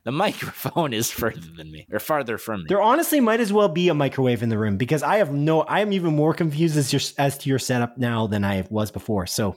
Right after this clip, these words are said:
Speaker 1: Mm-hmm.
Speaker 2: congratulations, you've done it.
Speaker 1: It's a nice thing. But, um, before we move on,
Speaker 2: Yeah.
Speaker 1: I'm sorry for causing this entire situation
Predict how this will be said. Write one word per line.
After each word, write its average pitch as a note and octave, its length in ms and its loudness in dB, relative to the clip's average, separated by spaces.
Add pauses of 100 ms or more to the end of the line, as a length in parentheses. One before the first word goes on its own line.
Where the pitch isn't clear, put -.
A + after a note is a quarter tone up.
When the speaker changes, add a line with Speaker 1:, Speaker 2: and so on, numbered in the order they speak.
Speaker 1:
Mm-hmm. F#2 240 -6
Speaker 2:
congratulations, A2 840 -2
you've G2 120 -4
done G2+ 200 -2
it. E2 100 -10 (100)
Speaker 1:
It's - 80 -20
a - 20 -8
nice E2+ 460 -12
thing. - 140 -16 (540)
But, C#3 300 -2
um, G#2+ 420 -6
before D3+ 240 0
we D#3 80 -2
move B2+ 200 -2
on, G2+ 280 -4
Speaker 2:
Yeah. D#3+ 180 -4 (140)
Speaker 1:
I'm G2+ 80 -12
sorry G#2+ 200 -2
for G2 120 -8
causing E2+ 440 -6
this - 380 -10 (140)
entire E2 360 -6
situation - 680 -10